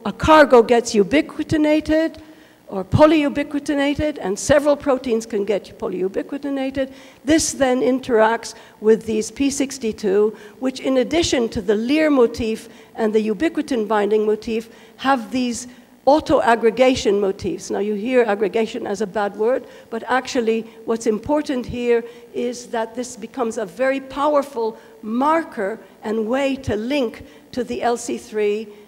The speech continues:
and the autophagosome process to enable the organelle to be cleared by autophagy.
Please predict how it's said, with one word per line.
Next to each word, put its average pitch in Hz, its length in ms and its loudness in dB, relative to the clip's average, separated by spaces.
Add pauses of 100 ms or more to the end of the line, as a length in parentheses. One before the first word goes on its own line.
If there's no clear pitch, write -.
(140)
and 208 240 -4
the 208 320 -4 (360)
autophagosome 214 920 -4
process 240 580 -6 (260)
to 240 120 2
enable 214 640 2 (320)
the 202 460 -4 (340)
organelle 202 640 2
to 214 100 -12
be 202 180 -8
cleared 196 580 -6 (320)
by 196 420 -4
autophagy. 190 720 -6